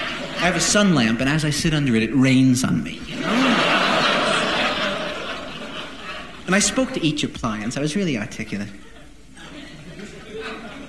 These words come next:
And then I put 'em back, and I felt good. And two nights later, I'm watching my portable television set. And the set begins to jump up and down. And I go up to it, and I always talk before I hit. And I said, "I thought we had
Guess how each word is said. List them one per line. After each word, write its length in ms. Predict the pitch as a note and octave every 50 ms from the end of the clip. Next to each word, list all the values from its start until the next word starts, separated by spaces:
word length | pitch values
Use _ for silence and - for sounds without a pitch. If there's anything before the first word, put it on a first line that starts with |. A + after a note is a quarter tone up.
| - - - - -
And 80 | - F#3
then 60 | G#3+ A3+
I 60 | G3
put 180 | G#3+ - F#3+
'em 120 | E3+ D#3+ C#3
back, 360 | A2+ G2 F2 G#2 C3 - - - - - - - -
and 60 | - F3+
I 20 |
felt 220 | F#3 - G#3 G3 F#3+ - -
good. 220 | A#2+ A2 G#2+ A2 - - - - - - - - -
And 100 | D#3+ -
two 120 | - C4+
nights 260 | B3+ A3 F#3+ F3 - -
later, 140 | E3 D3 C3
I'm 100 | A#2+ A#2
watching 380 | C3+ D3 - - D3+ C3+ B2+ - - - - - - - - - -
my 240 | D3+ C3+ B2 B2 B2 - - -
portable 340 | - E3+ E3 D#3 - - A#2+
television 600 | - - - G#2+ G#2 A2 - F2+ - - - -
set. 220 | - - - - - - - - - -
And 80 | F#3 F#3
the 40 | F3+
set 300 | - - B3+ A#3+ A#3+ -
begins 240 | G3+ E3+ E3 D3+ -
to 80 | - C#3
jump 360 | B2 - C#3 B2 B2+ C3 -
up 160 | G2+ F#2+ -
and 120 | G#2+ G2+ F2+
down. 360 | F#2 F2 F2 F2+ G2+ A2 B2 - - - - -
And 100 | - D#3+
I 60 | E3+ F3+
go 200 | E3 G3 G3 F3
up 180 | B2+ - - -
to 100 | B2+ B2
it, 60 | C3
and 120 | C#3 D3+
I 80 | E3+ F#3
always 280 | G#3 A3+ A3+ F#3+ - - - - -
talk 500 | - - - C#3 A#2 G#2 - - - - - - -
before 280 | - A#2+ - - B2+ A2+
I 80 | - A2+
hit. 400 | A#2 - A#2 G#2+ B2+ - - - - - - - - - - - - - - - - - - - - - - - - - - - -
And 100 | E3+ F3+
I 20 |
said, 200 | F#3+ F#3 - F#3+
"I 80 | D3+ D3
thought 260 | D3+ - F#3+ F#3+ D#3
we 80 | D#3 D3
had 320 | C#3 C3+ B2+ A#2+ A#2 -